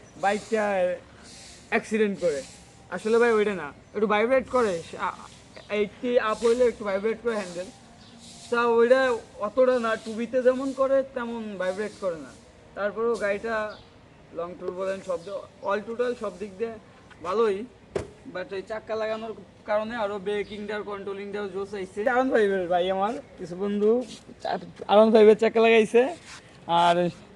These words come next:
সামনে লাগাইছে এম-, এমআরএফ এর, এ, এফজেড ভার্সন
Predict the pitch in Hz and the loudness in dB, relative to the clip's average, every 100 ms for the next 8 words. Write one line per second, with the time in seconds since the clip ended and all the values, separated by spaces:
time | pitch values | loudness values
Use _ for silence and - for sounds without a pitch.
0 | - 202 208 220 226 233 240 233 247 247 | 4 6 8 6 8 8 8 6 4 4
1 | 240 214 220 - 202 220 233 - 247 277 | 2 -2 -6 -10 -8 -6 -6 -4 -2 -2
2 | 277 - - 185 190 220 180 247 196 208 | -4 -16 -16 -12 -8 -8 0 0 2 0
3 | 202 233 | 2 0